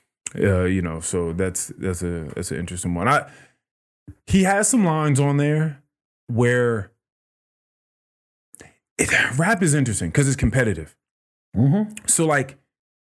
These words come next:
Speaker 1: you have to get on other people's track, which he does often and kills. Like, he does a great job.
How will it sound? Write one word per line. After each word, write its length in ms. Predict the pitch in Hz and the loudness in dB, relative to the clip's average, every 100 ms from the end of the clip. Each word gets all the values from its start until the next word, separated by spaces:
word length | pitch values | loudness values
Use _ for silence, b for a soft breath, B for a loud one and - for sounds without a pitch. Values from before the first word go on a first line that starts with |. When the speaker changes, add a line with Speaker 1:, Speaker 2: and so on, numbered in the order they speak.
| _ _ _ - | _ _ _ -2
Speaker 1:
you 220 | 110 180 | 2 4
have 180 | 220 214 | 4 0
to 80 | 190 | 0
get 180 | 156 160 | 0 2
on 140 | 151 | 2
other 180 | 143 131 | 0 0
people's 300 | 135 117 104 | 0 0 -2
track, 400 | - 113 87 - _ - | 0 0 0 -4 _ -2
which 200 | 123 131 | 0 2
he 80 | 143 | 2
does 200 | 127 113 | 2 2
often 300 | 107 104 95 | 0 0 2
and 120 | 95 | 2
kills. 460 | - 98 78 - - _ - | 2 2 0 -8 -16 _ -2
Like, 180 | 98 - | -2 2
he 120 | 107 | 2
does 200 | 117 101 | 2 2
a 20 | |
great 200 | 110 101 | 0 0
job. 240 | 92 65 | -4 -8